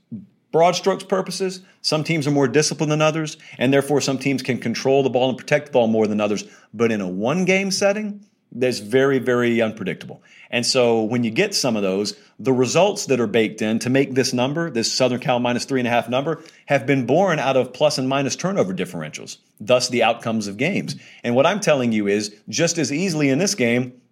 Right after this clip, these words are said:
Oregon could end up being plus one turnovers. If they are, it, it totally renders every model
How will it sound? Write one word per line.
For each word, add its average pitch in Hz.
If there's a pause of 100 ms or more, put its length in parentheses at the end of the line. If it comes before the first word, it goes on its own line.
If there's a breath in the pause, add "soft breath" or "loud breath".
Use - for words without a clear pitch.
(120)
Oregon 139
could 117
end 107
up 95
being 98
plus -
one 92
turnovers. 78
If 151
they 147
are, 185 (440 loud breath)
it, 165
it 160
totally 180
renders 143
every 147
model 139